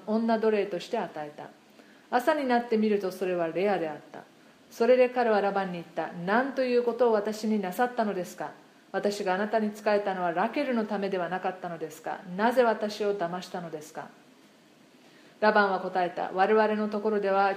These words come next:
長女より先に下の娘を嫁がせるようなことはしないのです。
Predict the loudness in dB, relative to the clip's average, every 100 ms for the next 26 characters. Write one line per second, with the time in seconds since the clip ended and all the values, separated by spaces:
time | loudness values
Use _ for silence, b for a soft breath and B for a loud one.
0 | 4 4 6 4 4 2 0 -2 -2 0
1 | 0 0 0 2 2 0 -2 0 0 0
2 | -4 0 0 0 -2 2 0 -2 -6 -2
3 | 0 -2 -2 -2 -2 -4 -8 -12